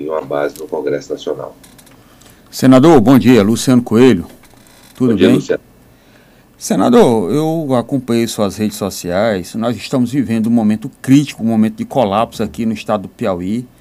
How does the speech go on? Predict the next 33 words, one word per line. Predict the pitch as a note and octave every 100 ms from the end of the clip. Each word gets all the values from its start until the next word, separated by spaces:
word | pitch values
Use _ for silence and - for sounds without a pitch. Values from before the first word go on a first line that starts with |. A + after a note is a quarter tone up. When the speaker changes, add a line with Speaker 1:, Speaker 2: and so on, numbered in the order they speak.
| _ _ _ -
Speaker 2:
Nós | A2 A2
já | G2+ B2
não | B2 C#3
temos | - C#3+ D3+ C#3 G#2+
mais | B2+ B2 G#2
disponíveis | A#2+ B2 - B2+ A2 B2 A#2 G#2+ G2
leitos | G2+ G#2+ C#3 C#3+ B2+ A2
de | A#2
U | A#2
T | -
I | A2+ G#2+ A#2
para | A2
atender | G#2 A2 G#2
os | A2
pacientes. | - G#2 - F#2 F2+ G#2+ C3+ - - _ _ _ -
Já | G#2+ A#2
está | - C#3+
faltando | C3+ C3+ A#2+ - D#3+ D3+ C3
oxigênio, | B2+ - C#3 A2 G2+ B2+ B2 A#2 -
além | B2+ C#3+ F3
dos | E3+ C3
leitos, | C3+ C3+ -
oxigênio | D3 C#3+ D#3 B2+ D#3
e | D3+
medicamentos | C#3 - C#3+ A#2 A#2 -
no | C3 C#3+
interior. | G#3+ G#3+ D#3 C3 G2+ G#2 D3 - _ _ _ _ _ _
E | -
o | F#3
senhor | - F3+
tinha | F3 G3
se | G3
posicionado | G#3 C3 - - E3+ C#3 B2+